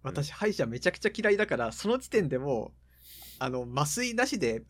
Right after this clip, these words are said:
Speaker 2: 歯削られてるのと同じぐらいの顔してるんですよ。
Speaker 1: <laughs> はいはいはい。
Speaker 2: ほんと、普通に顔引きつってたからって。
Speaker 1: うん。
Speaker 2: で、これはまあ歯医者行くたび言われることなんですけど、「え、痛いですか？」って言われる。
Speaker 1: <laughs> はいはいはい。
Speaker 2: もしかしてなんか、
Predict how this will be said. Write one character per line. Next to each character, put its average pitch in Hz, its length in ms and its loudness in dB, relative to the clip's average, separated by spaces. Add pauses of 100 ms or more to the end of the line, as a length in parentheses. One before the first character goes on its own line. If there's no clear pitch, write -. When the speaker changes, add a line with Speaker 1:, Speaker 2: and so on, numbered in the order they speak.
Speaker 2:
歯 185 220 4
削 151 260 0
ら 151 80 6
れ 151 60 4
て 151 100 -2
る 147 60 0
の 131 60 -4
と 120 120 -4
同 156 240 0
じ 165 80 -4
ぐ 170 60 0
ら 151 80 4
い - 20 2
の 107 80 -6
顔 107 180 -6
し - 80 -6
て 113 60 -4
る 113 60 -4
ん - 40 -10
で 131 40 -12
す - 100 -14
よ。 - 80 -18 (200)
Speaker 1:
<laughs> - 120 -20
は 120 140 2
い 95 60 0
は 92 120 -6
い - 20 -2
は 90 60 -6
い。 - 60 -16 (340)
Speaker 2:
ほ - 60 -8
ん 147 40 -8
と、 - 140 -16
普 - 100 -10
通 226 300 -2
に 214 200 -2
顔 170 260 -2
引 - 60 -8
き - 100 -14
つ 208 100 -6
っ - 40 -8
て - 160 -10
た 113 100 -6
か - 100 -6
ら 104 80 -8
っ - 20 -14
て。 - 500 -10
Speaker 1:
う 101 40 -20
ん。 98 40 -20 (420)
Speaker 2:
で、 135 120 -6
こ - 120 -6
れ 185 60 -2
は 185 60 -4
ま 196 100 2
あ 127 60 0
歯 185 140 0
医 190 60 2
者 131 100 -2
行 107 100 -4
く - 40 -18
た 123 100 -4
び 113 100 -8
言 113 80 -6
わ 120 80 -2
れ 117 60 -2
る 120 80 -6
こ - 100 -20
と - 80 -8
な 110 80 -6
ん 98 60 -10
で - 80 -14
す - 100 -18
け - 80 -12
ど、 92 220 -10 (300)
「え、 185 100 -2 (100)
痛 170 260 2
い 311 80 4
で 165 120 4
す - 120 -8
か？」 95 200 -4
っ - 20 -20 (140)
て - 60 -20
言 - 100 -14
わ - 60 -2
れ 127 80 6
る。 - 60 -4
Speaker 1:
<laughs> 127 100 4
は - 60 -4
い - 140 -6 (220)
は 90 120 0
い 78 60 -8
は 82 100 -10
い。 - 220 -18 (140)
Speaker 2:
も 190 120 0
し - 60 -4
か 185 80 2
し - 40 0
て 135 100 -2
な 139 100 -2
ん 135 60 -8
か、 - 220 -10